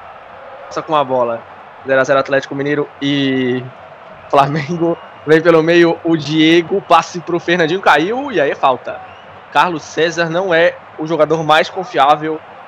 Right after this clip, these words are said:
desse esporte, né? Chegou ali pegando o Fernandinho, falta para o Flamengo. Olha só a chegada do Carlos César, hein? Ele se amarelinho, hein, ô Guilherme, você não acha?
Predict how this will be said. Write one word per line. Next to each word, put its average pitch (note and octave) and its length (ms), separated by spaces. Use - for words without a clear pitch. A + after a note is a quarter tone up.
desse F3 480
esporte, - 680
né? E3 180
Chegou D3 260
ali D3+ 160
pegando D3+ 540
o C#3+ 760
Fernandinho, F3+ 680
falta D#3+ 680
para C#3 400
o D#3+ 80
Flamengo. C#3 320
Olha E3+ 180
só - 180
a D#3 40
chegada C#3+ 460
do C#3+ 80
Carlos D3+ 300
César, C3 300
hein? E3+ 140
Ele C3+ 120
se D3+ 100
amarelinho, G3+ 640
hein, F#3 140
ô E3+ 280
Guilherme, C#3 380
você C#3 100
não C#3 120
acha? C#3+ 360